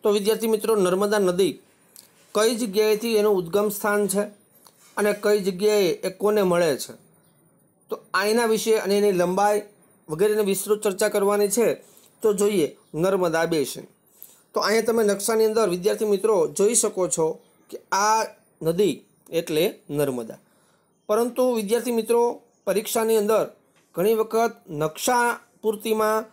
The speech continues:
નર્મદા પણ પૂછાઈ જાય છે. તો આપણને ખ્યાલ હોવો જોઈએ કે આપણે નકશા પૂર્તિની અંદર નર્મદા નદીને કઈ જગ્યાએ સ્થાન આપવું. તો આગળ જોઈએ નર્મદા નદી વિશે.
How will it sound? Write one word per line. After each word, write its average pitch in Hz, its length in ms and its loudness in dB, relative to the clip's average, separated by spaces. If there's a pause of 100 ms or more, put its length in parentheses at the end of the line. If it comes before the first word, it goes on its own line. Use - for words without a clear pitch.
(300)
નર્મદા 214 500 -2
પણ 214 240 -4
પૂછાઈ 185 320 -2
જાય 147 320 0 (220)
છે. - 140 -8 (440)
તો - 60 0
આપણને 220 420 0
ખ્યાલ 208 360 0
હોવો 208 280 4
જોઈએ 196 340 0 (480)
કે 208 60 -2
આપણે 214 260 0 (340)
નકશા 160 360 -2
પૂર્તિની 214 460 0
અંદર 190 240 2 (340)
નર્મદા 175 500 0
નદીને 196 420 2 (400)
કઈ 233 220 2
જગ્યાએ 190 500 0 (800)
સ્થાન 196 380 -2 (220)
આપવું. - 420 -6 (600)
તો 214 80 -2
આગળ 202 300 0
જોઈએ 226 300 2 (320)
નર્મદા 208 360 0
નદી 214 220 0
વિશે. 214 320 0